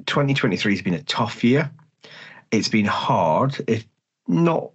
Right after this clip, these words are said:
necessarily bad, especially in the temp side, uh, but hard. And every member has reflected that back to us. Um,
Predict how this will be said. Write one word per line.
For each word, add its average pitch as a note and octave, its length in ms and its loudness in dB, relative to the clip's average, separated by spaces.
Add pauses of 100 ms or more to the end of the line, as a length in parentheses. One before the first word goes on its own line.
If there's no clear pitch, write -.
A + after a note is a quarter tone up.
necessarily C3 540 2
bad, G2+ 360 0
especially - 440 -2
in F#2+ 80 2
the F#2 40 2
temp F#2+ 340 -2
side, D#2 460 -2 (560)
uh, - 100 2
but - 180 0
hard. D2+ 640 0 (100)
And G2+ 120 0
every G#2 560 0 (120)
member F#2 360 0
has F2 160 -4
reflected - 400 -4
that - 160 -2
back F#2 240 -2
to - 160 -8 (120)
us. - 200 -6 (520)
Um, G#2+ 680 2